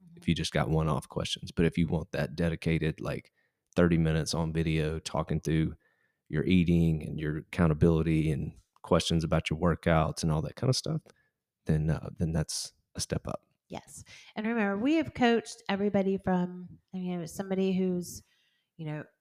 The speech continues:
Speaker 2: really overweight, hasn't exercised before, all the way to people who are wanting to do fitness competitions. So we, uh,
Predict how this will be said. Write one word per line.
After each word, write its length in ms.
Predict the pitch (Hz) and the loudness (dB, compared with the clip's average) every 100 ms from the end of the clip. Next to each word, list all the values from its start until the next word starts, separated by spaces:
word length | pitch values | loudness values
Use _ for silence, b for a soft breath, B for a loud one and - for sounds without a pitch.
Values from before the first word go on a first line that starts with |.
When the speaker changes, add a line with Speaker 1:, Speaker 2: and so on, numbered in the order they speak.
| _ _ _ _ _ | _ _ _ _ _
Speaker 2:
really 340 | 190 190 185 170 | -8 -2 0 0
overweight, 540 | 160 180 202 214 - | 0 2 6 6 4
hasn't 300 | 165 175 - | 2 -2 -2
exercised 600 | 202 - 190 185 185 185 | -2 0 0 4 4 4
before, 500 | 190 185 180 180 180 - | 2 2 2 4 4 4
all 180 | 180 | 2
the 100 | 175 | 4
way 360 | 185 180 170 170 - | 2 0 0 -2 -4
to 240 | 170 165 | -4 -4
people 360 | 170 165 - 170 | -2 -2 -2 -2
who 160 | 175 | 0
are 400 | 170 156 156 156 170 | 0 0 0 -2 -4
wanting 240 | 165 165 165 | -6 -6 -8
to 100 | 160 | -4
do 140 | 160 | -2
fitness 320 | - - 165 | -2 -2 -4
competitions. 800 | - 160 - - 165 - 170 165 | -4 -6 -6 -2 -2 -2 -6 0
So 140 | 180 175 | 4 6
we, 480 | 180 196 208 214 B B B B B - | 8 8 6 4 B B B B B -2
uh, 260 | 175 165 | 0 0